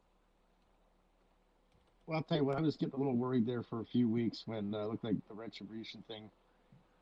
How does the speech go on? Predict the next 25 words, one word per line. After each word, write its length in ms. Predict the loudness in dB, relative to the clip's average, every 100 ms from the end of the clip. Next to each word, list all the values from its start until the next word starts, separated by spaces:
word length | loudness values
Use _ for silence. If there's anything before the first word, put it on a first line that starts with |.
| _ 4
pretty 120 | 4
much 240 | 4 0
slowed 260 | 0 2 2
down 200 | 0 -2
before 260 | -2 -2
it 60 | -2
really 280 | 0 4 4
took 220 | 4 -2
off. 240 | 0 -2 -4
So 420 | -6 -4 -4 -6 _ -20 -20 _ _ 0
it 80 |
was 180 | 2 2 -4 _ _ _ -2
nice 240 | 2 2
to 120 | 0 -2
see 300 | 8 10 10
him, 220 | 6 0
uh, 220 | 0 2
get 160 | 0 2
a 40 |
little 180 | 0 0
traction 400 | -2 -4 -4 -6
this 180 | -4 0
week 200 | 0 0
and 100 | -4
speaking. 640 | -2 0 0 -4 -8